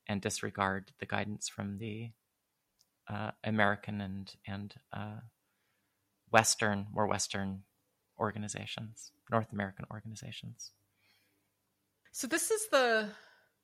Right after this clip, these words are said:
Speaker 2: the modern, postmodern,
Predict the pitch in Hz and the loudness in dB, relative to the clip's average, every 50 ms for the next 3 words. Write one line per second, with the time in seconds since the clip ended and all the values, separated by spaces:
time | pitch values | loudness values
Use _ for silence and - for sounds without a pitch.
0 | _ _ - - _ _ _ _ _ _ _ _ _ _ _ - 202 190 190 185 | _ _ -20 -20 _ _ _ _ _ _ _ _ _ _ _ 0 2 4 4 6
1 | 180 180 180 180 190 196 196 196 196 196 190 190 190 190 185 190 180 180 - - | 6 6 8 8 8 8 6 6 6 4 2 2 0 -2 -2 -2 -4 -4 -8 -14
2 | - - _ _ - _ - - - 190 185 185 - - - - 180 165 165 170 | -20 -20 _ _ -20 _ -8 -4 -2 -2 -2 -2 -2 -4 -4 -4 -4 -2 0 0
3 | 165 160 151 156 151 151 151 151 151 156 156 | 0 0 0 -2 -2 -4 -4 -4 -4 -4 -6